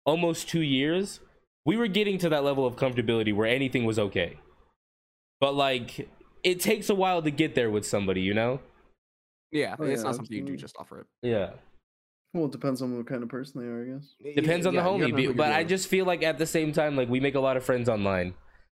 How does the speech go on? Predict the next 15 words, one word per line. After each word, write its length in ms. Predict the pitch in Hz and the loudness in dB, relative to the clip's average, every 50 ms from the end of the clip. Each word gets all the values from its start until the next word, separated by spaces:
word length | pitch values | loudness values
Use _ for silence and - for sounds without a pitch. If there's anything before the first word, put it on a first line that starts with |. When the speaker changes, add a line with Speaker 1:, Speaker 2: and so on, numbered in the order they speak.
| _ _ - | _ _ 0
Speaker 1:
And 140 | 147 160 | 2 2
online, 340 | 175 180 175 170 170 160 160 151 | 2 2 2 2 0 0 0 0
you 120 | 151 143 | 0 0
expect 460 | 127 120 - - - 123 117 - - | -2 -4 -2 0 0 0 0 0 -2
it. 100 | 120 - | -2 0
Gaming, 320 | 123 147 160 160 156 156 147 | 0 0 2 2 0 0 0
you 100 | 143 139 | 0 0
expect 480 | 131 120 - - - 117 110 113 - | 0 -2 -6 -4 -2 -2 -2 -2 -2
it. 100 | 110 113 - | -4 -2 -2
It's 160 | 165 160 - | -2 0 2
gonna 180 | 160 139 123 | 2 2 2
happen. 360 | 110 - - 98 - 98 95 101 - 147 | 4 2 2 0 0 -2 -4 -2 0 0
It 80 | 139 | 0
Speaker 2:
Oh. 20 | 143 | 2
Speaker 1:
comes. 400 | - 127 110 104 107 110 - | 2 0 0 0 -2 -6 -10